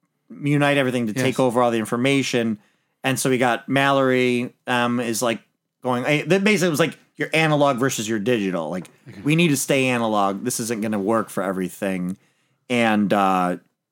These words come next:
Speaker 1: you know, the big showdown happens on the bridge where now E, or, uh, Madeline, which is, we, that's, uh,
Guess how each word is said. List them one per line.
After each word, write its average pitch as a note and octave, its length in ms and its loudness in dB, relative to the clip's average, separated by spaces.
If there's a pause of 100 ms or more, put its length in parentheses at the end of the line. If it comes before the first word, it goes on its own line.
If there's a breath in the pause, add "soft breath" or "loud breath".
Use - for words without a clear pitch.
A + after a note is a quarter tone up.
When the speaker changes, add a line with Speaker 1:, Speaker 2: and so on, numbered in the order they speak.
(200)
Speaker 1:
you A2+ 100 -6
know, G2 180 -2
the G#2+ 180 -6
big A#2+ 200 0
showdown B2+ 460 0
happens A#2+ 340 -2
on A#2 120 0
the A2 60 0
bridge B2 400 0 (340 soft breath)
where C#3 160 2
now B2+ 300 2
E, F3+ 300 2
or, C3 180 2
uh, A#2 120 2
Madeline, B2 640 0
which A2+ 160 -4
is, A2 100 -4
we, A#2 360 -6
that's, C3+ 340 -4 (360)
uh, F#2+ 500 -2